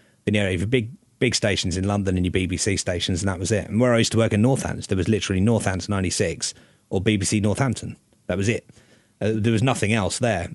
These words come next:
And then the smaller stations like Connect started to come along. So there, there's, there, there does seem a lot more opportunity, but community radio stations, I think it's, it's achievable to get there from hospital radio with very little experience, 'cause they'll train you up. And that's one of the big things they do, is they, they, they,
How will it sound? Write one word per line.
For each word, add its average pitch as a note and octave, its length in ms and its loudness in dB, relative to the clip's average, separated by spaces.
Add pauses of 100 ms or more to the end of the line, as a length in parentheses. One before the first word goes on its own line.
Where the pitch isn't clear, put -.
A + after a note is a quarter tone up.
And A2 120 0
then B2 160 0
the A#2 60 0
smaller C3+ 400 0
stations G2+ 440 -2
like G2+ 160 -4
Connect G#2+ 360 -2
started - 340 -4
to - 80 -8
come G2 160 0
along. F2+ 300 0 (200)
So A#2 260 2
there, B2+ 200 0
there's, B2+ 260 0 (140)
there, C3+ 140 0
there C#3 200 2
does D#3+ 320 0
seem C3+ 180 4
a B2 40 4
lot B2 160 2
more B2 220 4
opportunity, A#2 540 0
but A2 260 -2 (380)
community C#3 420 2
radio G#2+ 280 2
stations, G2+ 480 -2
I G2+ 80 0
think G#2 300 -2 (240)
it's, - 360 -6
it's A#2 180 0
achievable A2+ 520 2
to - 120 -2
get G#2 180 0
there F#2+ 140 0
from G#2 140 0
hospital G2+ 380 0
radio G2 320 0
with G2+ 140 0
very C#3+ 200 2
little A2 260 0
experience, G#2+ 480 -2
'cause G2+ 120 -2
they'll A#2 160 2
train A2 340 2
you G#2+ 140 4
up. - 260 -4 (500)
And G2+ 180 2
that's - 180 -2
one A2 160 4
of G2 80 2
the F#2 60 -2
big G2+ 180 0
things G2 240 0
they G2+ 120 2
do, G#2 140 0
is F#2 280 0
they, F#2 200 -4
they, G2 200 0
they, F#2 320 -2